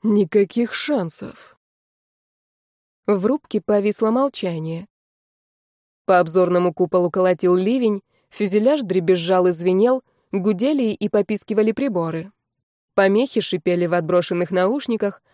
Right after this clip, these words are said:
фонарь резервного освещения барахлил. «Ошибаешься!» — Лем ударила кулаками по штурвалу. «У нас есть Ава Сандара!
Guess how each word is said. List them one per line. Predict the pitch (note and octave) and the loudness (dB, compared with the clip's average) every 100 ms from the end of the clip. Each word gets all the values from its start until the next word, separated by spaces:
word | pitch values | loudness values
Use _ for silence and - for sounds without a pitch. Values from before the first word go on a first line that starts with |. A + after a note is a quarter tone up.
| _ _ | _ _
фонарь | G#3+ G#3 B3+ D4 | 0 2 2 2
резервного | A3 F#3+ G3+ G3+ G3 G3+ | 0 2 2 2 2 0
освещения | - G3 - G3+ G#3 G#3 | 0 -6 0 2 2 2
барахлил. | G3+ B3+ - E3+ D#3 D3 _ _ _ _ _ _ _ _ _ _ | 2 0 -2 -6 -6 -8 _ _ _ _ _ _ _ _ _ _
«Ошибаешься!» — | A3 A3 B3+ A#3 D4+ G3+ E3+ - F3+ F#3 _ _ | 2 2 2 4 4 4 0 -4 -6 -8 _ _
Лем | G3+ G3 F#3 | 2 4 4
ударила | F3+ F#3 F#3 F3+ | 2 4 4 2
кулаками | F#3 F3+ F#3 F3+ | 2 0 0 0
по | F3+ F#3 | 0 -2
штурвалу. | - F#3 F3+ F3+ F#3 F#3 _ _ _ _ | -2 -2 2 2 0 -4 _ _ _ _
«У | G#3+ | 4
нас | G#3+ G#3+ A3 | 4 2 2
есть | G#3+ - | 0 4
Ава | A3 G#3+ G#3 | 4 4 4
Сандара! | - C#4+ B3+ G3 F3 F#3 | 4 2 2 2 0 -6